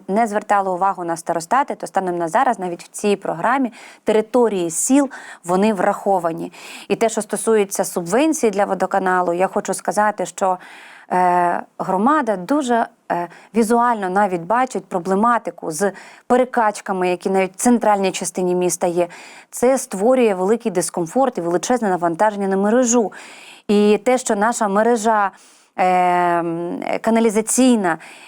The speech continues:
є аварійною, про це говорить і той, е, новий склад менеджерів, які зараз прийшли до керівництва водоканалу. Тому я дуже дякую за конструктивну співпрацю, тому що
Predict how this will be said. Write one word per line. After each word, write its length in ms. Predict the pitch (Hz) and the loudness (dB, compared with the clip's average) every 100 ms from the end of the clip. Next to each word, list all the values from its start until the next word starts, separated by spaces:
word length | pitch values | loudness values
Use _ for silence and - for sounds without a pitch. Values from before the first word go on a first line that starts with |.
| - - - | -20 -16 -2
є 180 | 190 - | 0 2
аварійною, 920 | 233 202 202 208 285 269 226 185 175 | 0 0 0 2 4 4 4 2 0
про 200 | 160 190 | 0 -2
це 440 | 180 - 233 233 226 | 0 2 4 4 2
говорить 480 | 185 202 220 220 214 | 0 0 2 0 -2
і 60 | 220 | -2
той, 300 | 208 214 - | 2 0 0
е, 240 | 185 185 185 - | 2 2 2 0
новий 440 | 214 220 262 269 | 2 4 2 2
склад 400 | - - 233 233 | 0 0 0 0
менеджерів, 640 | 190 226 294 240 226 214 | -2 0 2 2 2 2
які 320 | 180 196 240 | 0 0 0
зараз 280 | 220 220 214 | 0 0 -2
прийшли 280 | - 208 262 | -4 -2 0
до 100 | 220 | 0
керівництва 500 | 220 214 233 247 196 | 0 2 2 2 -2
водоканалу. 640 | 170 160 160 165 90 - - - - - - | -2 -2 -2 -2 -4 -6 -10 -18 -20 -20 -4
Тому 300 | 208 240 254 | 2 4 4
я 200 | 226 226 | 2 2
дуже 240 | 214 226 | 2 0
дякую 400 | 220 226 226 214 | 2 0 0 0
за 80 | 196 | 0
конструктивну 920 | 208 220 - 220 - 233 220 208 208 | -2 -4 -4 -4 0 2 2 2 2
співпрацю, 580 | 208 - 202 247 302 254 | 0 -2 0 0 -2 -4
тому 280 | 214 202 214 | -4 -2 -2
що 360 | - 214 208 | -2 0 0